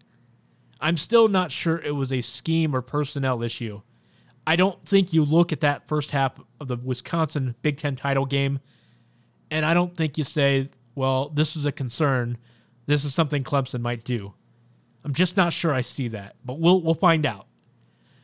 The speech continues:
But certainly the linebackers, great, uh, performance this year, all year long. The secondary, what can you say about them? They were the best secondary in the country,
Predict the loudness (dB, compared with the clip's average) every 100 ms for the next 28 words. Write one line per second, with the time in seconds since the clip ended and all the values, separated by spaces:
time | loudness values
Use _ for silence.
0 | _ -4 0 2 4 4 4 4 6 4
1 | 4 0 0 -6 _ _ _ _ _ _
2 | _ _ -20 -10 -6 2 2 2 -4 _
3 | _ _ _ -6 -2 -2 -6 -8 -6 0
4 | 2 2 -2 -4 -4 -6 -4 -2 0 0
5 | -2 -2 0 0 0 0 0 0 0 4
6 | 4 4 0 _ _ _ 0 2 2 2
7 | 0 2 2 2 2 0 -2 0 -2 -4
8 | -6 -4 0 0 -2 -12 -4 -4 -2 -2
9 | 0 -2 -4 -4 -4 -4 -6 -2 2 2
10 | 2